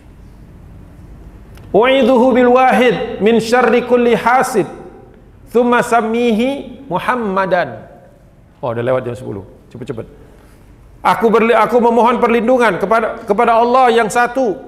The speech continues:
tenta-, untuk anak ini agar dia dilindungi dari seluruh bentuk, seluruh orang-orang hasad, kehasatan orang-orang hasad, kehasudan orang-orang hasad." Hasad itu fa'il kan, jadi orangnya.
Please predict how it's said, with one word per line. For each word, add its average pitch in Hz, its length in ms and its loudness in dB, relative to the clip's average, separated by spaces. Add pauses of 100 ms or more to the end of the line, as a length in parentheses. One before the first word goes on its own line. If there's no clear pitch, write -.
(140)
tenta-, 226 340 -2
untuk 220 300 2
anak 220 340 -2
ini 240 380 -6
agar 208 400 0
dia 240 160 0
dilindungi 240 2250 -6
dari 233 220 0
seluruh 247 420 -4
bentuk, 233 540 -4 (500)
seluruh 247 480 -2
orang-orang 233 380 -2
hasad, 220 320 -4 (480)
kehasatan 214 720 -6
orang-orang 196 340 -8
hasad, 185 380 -10 (560)
kehasudan 214 800 -4
orang-orang 202 400 -6
hasad." 180 320 -10 (1300)
Hasad 180 320 -2
itu 185 160 -4
fa'il 190 320 -2
kan, 240 160 -4
jadi 170 640 -4
orangnya. 160 480 -6